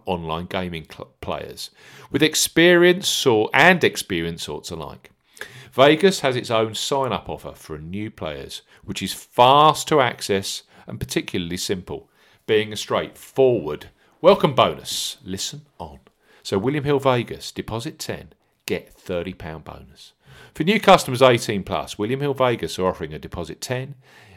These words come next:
and get a thirty pound welcome bonus. No promo code is required when registering.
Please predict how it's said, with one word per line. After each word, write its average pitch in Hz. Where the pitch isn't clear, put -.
and 101
get 113
a 95
thirty 85
pound 69
welcome 78
bonus. -
No 143
promo 165
code 87
is 90
required 90
when 71
registering. 80